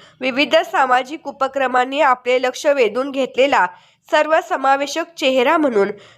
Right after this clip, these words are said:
भोसे येथील रखुमाई फाउंडेशनच्या संस्थापक अध्यक्ष डॉक्टर मृदुला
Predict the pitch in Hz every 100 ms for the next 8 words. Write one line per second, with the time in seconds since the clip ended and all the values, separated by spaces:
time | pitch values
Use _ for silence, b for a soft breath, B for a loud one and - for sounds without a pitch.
0 | - 269 247 254 359 320 339 349 311 269
1 | 294 285 294 349 302 226 240 277 254 254
2 | 285 302 254 226 - 254 - 254 226 202
3 | 285 - 247 180 B B B 226 269 277
4 | 277 320 330 254 226 262 269